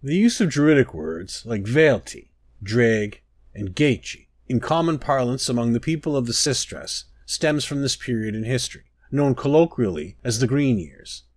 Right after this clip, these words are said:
This marks one of the most vigorous, participatory moments in Druidic history, where every member of the True Way left their sacred sites and the Deep Green to ensure their friends,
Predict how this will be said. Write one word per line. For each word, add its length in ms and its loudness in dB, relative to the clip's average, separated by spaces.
This 280 0
marks 280 0
one 140 0
of 80 2
the 60 2
most 220 0
vigorous, 720 0
participatory 800 0
moments 400 0
in 80 2
Druidic 400 0
history, 480 -8
where 180 2
every 280 2
member 300 2
of 120 0
the 60 0
True 300 -2
Way 240 -2
left 220 -6
their 100 -4
sacred 460 -4
sites 460 -4
and 240 2
the 60 2
Deep 260 -4
Green 380 -4
to 140 -2
ensure 280 0
their 140 0
friends, 600 -4